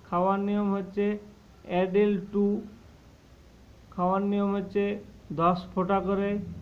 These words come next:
half cup জল সহ তিনবার খেতে হবে, খাওয়ার আগে খেতে হবে। এবং বিসি সতেরো, এই ওষুধটি চারটি করে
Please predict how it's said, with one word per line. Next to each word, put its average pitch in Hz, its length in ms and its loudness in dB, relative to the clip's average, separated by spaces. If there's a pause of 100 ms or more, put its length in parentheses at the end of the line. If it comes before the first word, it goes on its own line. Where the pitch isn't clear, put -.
(220)
half 170 180 0 (120)
cup 190 180 2 (140)
জল 180 180 2 (140)
সহ 185 160 2 (560)
তিনবার 190 400 2 (100)
খেতে 196 280 -2
হবে, 196 320 0 (540)
খাওয়ার 185 460 4 (480)
আগে 175 180 2 (120)
খেতে 196 340 0
হবে। 185 260 0 (580)
এবং 196 240 4 (680)
বিসি 202 360 2 (140)
সতেরো, 190 500 0 (440)
এই 190 180 4 (100)
ওষুধটি 208 560 2 (1040)
চারটি 190 400 4
করে 208 260 4